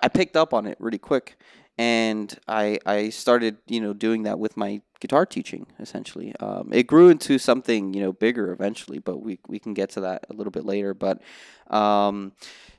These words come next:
yeah, so that's how it kinda all started. I, I just realized that I not only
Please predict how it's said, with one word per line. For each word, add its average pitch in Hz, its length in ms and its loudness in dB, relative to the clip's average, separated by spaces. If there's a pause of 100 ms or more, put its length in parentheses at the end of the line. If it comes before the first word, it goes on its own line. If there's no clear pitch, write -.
yeah, 143 300 4
so 117 320 6
that's 110 280 4
how 123 240 4
it 110 80 -2
kinda 117 240 -2
all 110 160 -2
started. 107 420 -2
I, 95 180 -2
I 101 80 -6
just 104 200 -8
realized 104 400 0
that 95 160 -2
I 98 180 -4 (320)
not 107 180 0
only 113 460 2